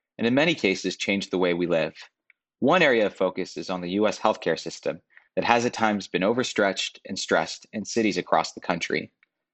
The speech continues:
As we begin to live our daily lives in new ways,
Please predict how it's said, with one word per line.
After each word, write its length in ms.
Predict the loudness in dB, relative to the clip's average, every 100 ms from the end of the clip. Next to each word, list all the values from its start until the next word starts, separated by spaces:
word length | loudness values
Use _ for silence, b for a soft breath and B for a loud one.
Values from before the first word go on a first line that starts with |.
| _ _ 0
As 180 | 2 4
we 120 | 4
begin 280 | 4 2 2
to 120 | 2
live 180 | 4 4
our 80 | 4
daily 320 | 4 2 4
lives 520 | 4 4 0 -4 -8
in 120 | -2 2
new 180 | 4
ways, 440 | 4 4 2 -2